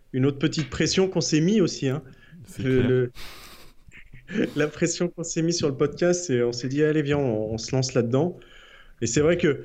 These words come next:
Speaker 1: se lancer sur un podcast, euh, c'était assez ambitieux, parce qu'on s'y connaît rien en podcast, euh, faut dire la ré-, la réalité. Il fallait comprendre comment on fait un podcast, comment on le publie sur, euh, Apple Podcast, euh, sur, euh, Google Podcast, euh, sur toutes les autres plateformes.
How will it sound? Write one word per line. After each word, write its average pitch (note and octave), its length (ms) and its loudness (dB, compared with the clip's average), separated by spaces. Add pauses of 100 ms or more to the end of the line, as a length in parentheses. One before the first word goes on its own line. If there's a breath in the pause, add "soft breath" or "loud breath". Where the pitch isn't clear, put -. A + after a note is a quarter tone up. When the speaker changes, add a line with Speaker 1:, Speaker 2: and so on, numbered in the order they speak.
(140)
Speaker 1:
se - 140 -8
lancer F3+ 220 0
sur G3+ 140 0
un F3+ 80 2
podcast, G3+ 580 0
euh, C3+ 240 0 (580 loud breath)
c'était - 240 -4
assez D3 460 2
ambitieux, C#3 400 0
parce - 140 -8
qu'on A#2 420 2
s'y A#2+ 220 -10
connaît A#2+ 220 -2
rien B2 160 2
en A#2 60 -2
podcast, G#2+ 560 -8
euh, F#2 260 -6
faut G2+ 160 -8
dire G2+ 160 -2
la G2 160 2
ré-, G2+ 240 2
la G2+ 100 0
réalité. G#2 420 2
Il A#2 60 2
fallait A2+ 220 2
comprendre B2+ 360 0
comment C3+ 260 2
on B2+ 40 2
fait B2+ 140 -4
un A2 40 0
podcast, A#2 580 -4
comment B2 420 4
on A#2+ 40 2
le B2+ 80 0
publie C#3 480 2
sur, A#2 260 2
euh, G#2+ 180 2
Apple A2+ 260 2
Podcast, B2 800 0
euh, A2 100 -2
sur, A2 260 -4
euh, G#2+ 140 0
Google A#2 340 2
Podcast, B2 680 0
euh, A2 180 -2
sur A2+ 180 -6
toutes - 180 -16
les B2 140 2
autres A#2+ 140 0
plateformes. C3+ 480 0